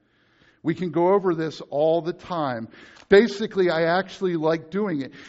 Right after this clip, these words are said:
Here's what you do. You go up to the mountain, you bring down the timber, and you build the temple.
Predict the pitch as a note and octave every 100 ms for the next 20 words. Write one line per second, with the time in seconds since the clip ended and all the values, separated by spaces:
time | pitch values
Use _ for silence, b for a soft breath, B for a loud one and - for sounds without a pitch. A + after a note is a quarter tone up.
0 | B G#3+ A#3 G#3 A3 A3 A3+ F#3 G3+ D3+
1 | C3+ D3+ E3 E3 - A#3+ G#3+ D#3+ D#3 D#3+
2 | E3+ b - D#3+ A#2+ F3+ F#3+ G3 G#3 G3+
3 | G3+ E3+ D3+ D#3 D#3 D3+ E3 F3 D#3+ E3
4 | D3 D3 E3+ - G3 F#3+ D3 G#2+ G2+